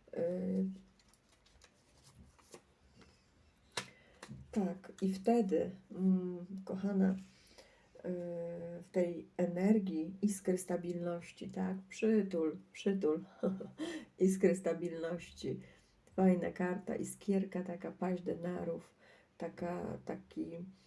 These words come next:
właśnie, e, ty ruszysz po tą stabilność, e, w tej energii właśnie królowej mieczy. Ty ruszysz, wyruszysz po tą stabilność w energii królowej mieczy, stawiając sobie jakieś cele,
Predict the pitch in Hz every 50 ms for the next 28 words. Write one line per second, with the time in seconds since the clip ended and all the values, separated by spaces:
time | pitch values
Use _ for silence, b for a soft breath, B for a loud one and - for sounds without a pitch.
0 | B B B B _ - - - 208 - 175 175 175 185 - - - 185 170 170
1 | 165 - - - - - B B B _ - - 175 170 170 - - 185 175 185
2 | 214 226 214 208 190 190 - 170 175 - - 170 - - - 170 170 - 175 180
3 | 175 180 185 190 190 190 - - - _ - 175 165 170 170 165 165 170 - -
4 | 170 - - - - - - 190 185 185 - - 180 170 170 175 180 190 190 185
5 | 185 170 170 175 175 175 185 190 b b b b b b b b b _ _ -
6 | 170 170 175 180 185 - - 185 180 180 - - 180 170 170 180 190 190 190 180
7 | 180 175 170 170 175 170 170 - - - 170 165 180 208 214 - _ _ B B
8 | B B B B B B _ - 196 180 190 220 - - 190 190 185 180 185 190
9 | 220 233 - 220 - - - 190 190 190 190 185 185 B B B B B B -
10 | - - 208 190 190 185 208 208 202 196 196 190 190 - - - 185 190 196 196
11 | 190 185 190 - 190 190 190 190 190 190 180 180 190 196 190 - - - - 175
12 | 185 190 185 190 190 - - 180 175 - 180 180 185 190 - 190 185 - - -
13 | - 190 190 190 185 190 190